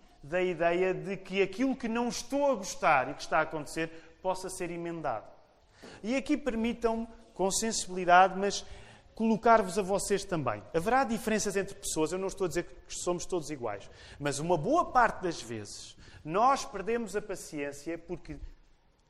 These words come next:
a situação onde nos colocamos parece-nos que já não tem emenda. E a nossa ira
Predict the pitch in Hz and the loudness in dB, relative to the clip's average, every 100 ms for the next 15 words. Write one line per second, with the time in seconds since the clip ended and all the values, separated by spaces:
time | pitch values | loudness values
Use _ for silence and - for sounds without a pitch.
0 | _ - 147 - 233 220 - 180 160 156 | _ -8 -4 -2 -4 -4 -2 -2 0 -2
1 | 156 165 156 - 151 - 123 123 160 - | -4 -6 -8 -12 -10 -4 -2 -4 -10 -16
2 | - _ _ _ _ _ _ 175 180 202 | -20 _ _ _ _ _ _ 2 2 2
3 | 208 196 - 165 220 226 240 262 262 220 | -2 -6 -2 2 2 2 2 4 6 4
4 | 175 143 123 - - - - - - - | 2 -2 -6 -8 -12 -14 -18 -16 -18 -20
5 | - - - - - 160 233 254 302 320 | -20 -20 -18 -14 -2 8 8 10 8 8
6 | - - 254 202 156 139 139 202 | 6 4 4 4 2 4 4 2